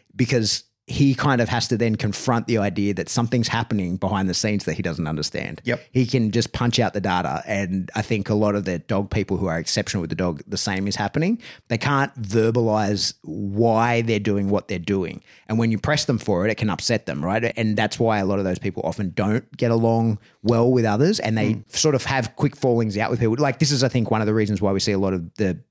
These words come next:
Speaker 1: problems we do in the dog training space is sometimes people press people for answers, and it seems like they should have an answer, but they don't. They,
Speaker 2: Mm.
Speaker 1: they're just acting on feel.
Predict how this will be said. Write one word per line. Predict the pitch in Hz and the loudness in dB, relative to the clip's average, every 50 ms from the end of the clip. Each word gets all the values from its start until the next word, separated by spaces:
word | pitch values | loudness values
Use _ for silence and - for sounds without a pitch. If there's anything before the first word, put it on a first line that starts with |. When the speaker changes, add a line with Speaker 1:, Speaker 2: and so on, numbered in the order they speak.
| _ _ - | _ _ -4
Speaker 1:
problems | - 135 127 123 123 120 110 - | 0 0 2 2 2 0 2 0
we | 107 92 | 0 0
do | 101 98 | 2 0
in | 92 | 0
the | 90 | 2
dog | 82 113 139 139 | 2 2 0 2
training | - 104 90 85 82 | 0 -2 -2 -2 -4
space | - 90 76 76 - - | -4 -4 -4 -2 -2 -4
is | 92 - | -2 0
sometimes | - 110 110 - 113 107 - | 0 0 2 2 2 0 2
people | - 110 92 90 85 | 0 -2 0 -2 -4
press | - - 113 110 101 - | -2 -2 -2 0 -2 -2
people | - - 104 95 92 82 | -2 -2 0 0 0 -2
for | - 87 90 | -2 0 0
answers, | 101 113 123 - - 71 67 65 - - - - - - - - - _ _ - | 2 0 0 0 -2 -4 -6 -6 -8 -10 -12 -14 -16 -20 -20 -20 -20 _ _ -2
and | 113 113 110 104 107 107 - - | 0 2 2 2 0 -2 -2 -4
it | 113 110 - | -4 -2 0
seems | - - - 139 151 156 147 | 0 2 2 4 4 4 4
like | 135 120 - | 4 2 2
they | - 104 | 0 0
should | - - 90 | 0 0 0
have | 98 95 | 0 0
an | 90 92 | 0 0
answer, | 92 - - | 0 0 0
but | 90 85 | -2 -4
they | - 85 | -4 -4
don't. | 80 - 98 95 95 82 - - | -2 0 0 0 0 0 -2 -2
They, | - 131 | 0 2
Speaker 2:
Mm. | 131 131 123 | 2 4 4
Speaker 1:
they're | 123 110 | 2 2
just | 104 117 - - - | 2 0 -2 0 -2
acting | 117 113 - - 123 113 107 | -4 -4 -2 0 0 0 0
on | 98 92 92 | 0 -2 -2
feel. | - - - 131 131 127 110 85 71 69 76 120 | -4 -2 0 2 4 4 4 2 0 -4 -6 -6